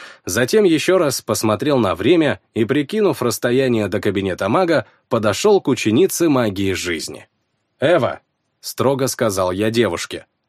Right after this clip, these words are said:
"ты знаешь, где находится кабинет Гроаса?" "Да", ответила она с небольшой задержкой. "Выбирай,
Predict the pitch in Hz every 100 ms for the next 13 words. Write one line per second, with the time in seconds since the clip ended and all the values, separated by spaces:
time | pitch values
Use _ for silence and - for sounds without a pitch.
0 | _ - 131 110 190 208 127 101 107 127
1 | 120 131 110 - 120 117 135 139 131 170
2 | 117 - - - _ _ _ _ - 101
3 | 92 117 131 185 185 _ _ _ _ 104
4 | 95 101 98 101 95 95 127 123 117 110
5 | 101 - 92 92 110 113 - - - -
6 | _ _ _ _ - 107 123 147 156 92